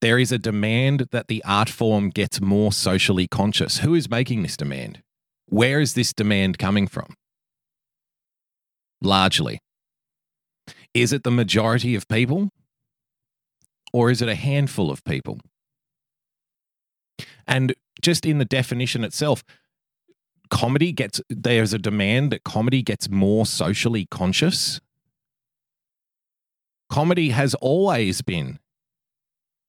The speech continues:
socially conscious. That doesn't mean that it's politically correct.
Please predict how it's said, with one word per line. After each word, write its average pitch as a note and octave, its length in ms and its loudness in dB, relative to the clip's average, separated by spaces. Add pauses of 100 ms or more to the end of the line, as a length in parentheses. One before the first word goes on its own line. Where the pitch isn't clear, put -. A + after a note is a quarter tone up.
(160)
socially A2+ 640 0
conscious. D3 520 -2
That C#3+ 140 -2
doesn't D3 300 0
mean B2 460 2
that G#2+ 160 2
it's - 240 -6
politically A2+ 760 -4
correct. - 800 -2